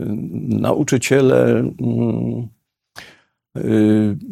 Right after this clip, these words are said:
zachowywali się bardzo powściągliwie, y, wobec mnie. Znaczy, nie okazywali, mm,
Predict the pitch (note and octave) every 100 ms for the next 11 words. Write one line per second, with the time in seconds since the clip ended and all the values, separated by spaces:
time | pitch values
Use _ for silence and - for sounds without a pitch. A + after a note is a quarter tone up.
0 | G#2 - G3+ B2+ A#2+ A#2+ A#2+ A2 B2+ C3
1 | A#2+ A2+ G#2+ C3+ C3 G2+ G2 G#2+ F#2+ -
2 | G2 G2 F#2+ F#2 G2 F#2+ F#2+ - - -
3 | G2 - C3 D3 - B2+ G#2 G2+ F#2 -
4 | A2 G2+ G2 F2+ G#2+ G3 F3 F3 _ _
5 | A2+ G#2+ A#2 A2 A2+ D#3 C#3+ C3+ C#3 A#2+
6 | A#2+ A#2 A2+ A2+ B2 - - - - -
7 | - - D3+ C3 A#2+ B2 G#2+